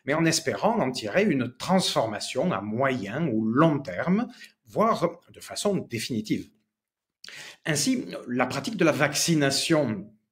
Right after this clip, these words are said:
tant qu'elle n'était conçue que comme une prévention dans un cadre médical, ne pouvait pas être qualifiée de transhumaniste.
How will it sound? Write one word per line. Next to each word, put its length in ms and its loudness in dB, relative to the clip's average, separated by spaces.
tant 160 -2
qu'elle 200 0
n'était 260 -4
conçue 480 4
que 140 -2
comme 320 -6
une 180 -2
prévention 960 0
dans 260 -4
un 60 -6
cadre 360 -4
médical, 640 0
ne 160 -2
pouvait 440 2
pas 420 2
être 380 2
qualifiée 460 0
de 140 -2
transhumaniste. 1000 0